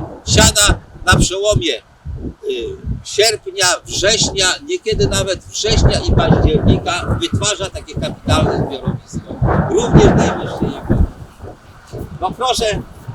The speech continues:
proszę zwrócić uwagę, jak doskonale wytrzymuje okres posuszny, bo te rośliny motylkowe, czyli bobowate, ta wyka doskonale ukorzeniona, głęboka, również z inkarnatką,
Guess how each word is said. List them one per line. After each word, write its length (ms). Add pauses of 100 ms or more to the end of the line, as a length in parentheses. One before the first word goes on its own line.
proszę 280
zwrócić 460
uwagę, 520 (720)
jak 400
doskonale 680
wytrzymuje 600 (840)
okres 400
posuszny, 640 (160)
bo 80
te 160
rośliny 420 (140)
motylkowe, 540 (400)
czyli 200
bobowate, 720
ta 120
wyka 360
doskonale 580
ukorzeniona, 800
głęboka, 600 (280)
również 380
z 180
inkarnatką, 680